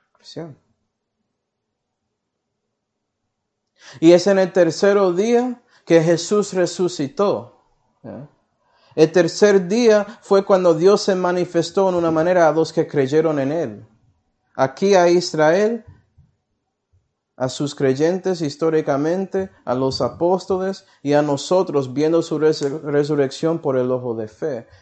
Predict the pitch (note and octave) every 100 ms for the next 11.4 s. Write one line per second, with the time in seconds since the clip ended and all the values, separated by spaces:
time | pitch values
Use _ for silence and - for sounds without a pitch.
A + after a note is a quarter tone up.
0 | - A#2+ C3+ D3 C#3+ - D#3 D3+ C3 C3
1 | A#2 - F3+ B2 A2+ - - B2 C3+ D3
2 | C#3+ C#3 C#3+ B2 D#3 D3 D3 B2+ A#2+ -
3 | F3+ D#3 - G#2 - - B2 B2 - B2+
4 | - B2 A#2+ A#2+ _ - A2+ A#2+ B2+ B2+
5 | B2 D3 E3 B2+ - A#2 G#2+ A#2+ A#2 A#2+
6 | B2 A2 G#2+ A#2 G#2+ A#2 A2+ A2 G#2+ A2
7 | D3 D#3 _ _ _ _ _ _ _ _
8 | _ _ _ _ _ _ _ _ _ _
9 | _ _ - A#2+ B2+ - E3 F3 D#3+ C#3
10 | G#3 D#3 G#2+ - B2+ D3 F#3 F3 D3 E3+
11 | F#3+ - G#2 G#2